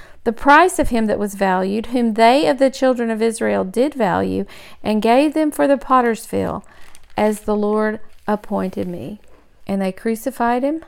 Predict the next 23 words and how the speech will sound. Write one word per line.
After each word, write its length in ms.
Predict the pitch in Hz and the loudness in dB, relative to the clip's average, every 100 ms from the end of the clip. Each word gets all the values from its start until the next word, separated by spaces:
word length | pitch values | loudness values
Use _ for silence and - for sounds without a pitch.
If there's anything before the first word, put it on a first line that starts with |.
| - - - | -18 -20 -6
and 180 | 202 202 | -6 -2
parted 360 | 202 208 214 | -2 -2 -2
his 180 | 214 - | -4 -4
garments, 560 | - 180 185 202 - - | -4 -4 -4 -6 -10 -10
casting 540 | 190 196 - - 214 | -6 -6 -4 -2 -2
lots, 580 | 196 170 170 - - - - - - | -2 -4 -6 -10 -18 -18 -20 -14 -4
that 100 | 208 | -2
it 140 | 208 | -2
might 340 | 208 220 - 240 | -2 -4 -4 -4
be 180 | 277 | -4
fulfilled 800 | 294 - 285 - - 208 196 202 | -4 -4 -4 -4 -4 -2 0 -2
which 320 | 202 185 - | -6 -10 -8
was 120 | 202 - | -10 -10
spoken 480 | - 202 220 240 240 | -4 -2 -2 -4 -2
by 140 | 233 | -2
the 100 | 226 | -4
prophet, 560 | - 202 185 - - - | -4 -4 -4 -6 -10 -6
"They 140 | 185 | -8
parted 420 | 180 - 220 247 | -8 -4 -2 -2
my 180 | 247 240 | -2 -4
garments 600 | 220 214 214 214 226 - | -2 -2 -2 -4 -6 -6
among 380 | 196 185 208 233 | -4 -4 -4 -4
them, 280 | 254 269 | -4 -6